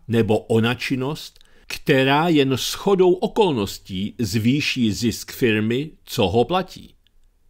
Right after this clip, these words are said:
Milion nakažených denně. Když jsme u těch mluvících hlav, už jsem poměrně dlouho neviděl roztomilou tvář soudruha Flégra,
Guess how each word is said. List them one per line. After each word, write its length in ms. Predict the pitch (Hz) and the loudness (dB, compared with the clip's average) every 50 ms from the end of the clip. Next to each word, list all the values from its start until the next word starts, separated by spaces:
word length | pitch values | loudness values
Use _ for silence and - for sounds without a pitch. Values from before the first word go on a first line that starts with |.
| _ _ _ _ _ _ _ _ _ _ _ - | _ _ _ _ _ _ _ _ _ _ _ -4
Milion 840 | 110 117 135 143 156 180 190 208 220 208 196 190 180 180 175 175 170 160 139 | 0 2 4 6 6 6 6 4 2 0 2 2 2 2 2 -2 -2 -2 0
nakažených 840 | 123 139 131 - - 139 131 113 139 120 117 120 120 120 113 95 101 | 0 0 0 0 0 0 2 2 2 0 2 0 0 0 -2 -4 -4
denně. 380 | 87 107 104 101 85 69 52 - _ _ _ _ _ - - - _ _ - _ _ _ _ _ _ _ _ - | -4 -4 -4 -4 -4 -8 -10 -16 _ _ _ _ _ -20 -20 -20 _ _ -20 _ _ _ _ _ _ _ _ -10
Když 460 | - 113 120 110 113 135 139 - - | -6 -4 -2 2 4 4 4 2 0
jsme 200 | - 170 175 180 | -2 0 -2 0
u 120 | - - 165 | 0 -2 -2
těch 300 | - - 180 170 - - | 0 2 0 0 0 0
mluvících 720 | 165 160 160 151 147 170 160 - - - 170 170 151 135 113 | 2 4 4 4 2 0 -4 -4 -6 -4 -4 -2 -2 -2 -2
hlav, 440 | 160 165 135 101 - - - - _ _ _ - _ _ - - - | -2 -2 -2 -4 -4 -8 -16 -20 _ _ _ -20 _ _ -20 -8 -2
už 180 | - 127 - - | -2 -2 0 0
jsem 200 | - 151 131 127 | 0 2 0 2
poměrně 680 | - - 143 135 139 139 143 139 139 143 147 156 156 | 2 2 4 4 4 4 2 2 2 2 0 0 0
dlouho 380 | 131 139 139 143 131 113 120 117 | 2 2 4 4 4 2 2 2
neviděl 680 | 110 113 110 123 135 120 123 139 139 139 139 127 117 | 2 2 4 2 2 2 2 2 2 2 2 2 0
roztomilou 680 | 123 120 - - - 143 127 123 127 123 123 120 120 | 0 -2 -4 -4 -2 0 0 2 2 2 2 2 2
tvář 400 | 113 - 110 110 107 113 117 - | 0 0 0 0 0 0 -2 -2
soudruha 500 | - - 120 120 117 123 131 117 107 104 | -2 -2 -2 0 0 0 0 0 0 -2
Flégra, 680 | - - 113 95 90 87 87 82 85 87 82 85 98 | -4 -2 -2 -2 -2 -2 -2 -4 -4 -4 -6 -6 -8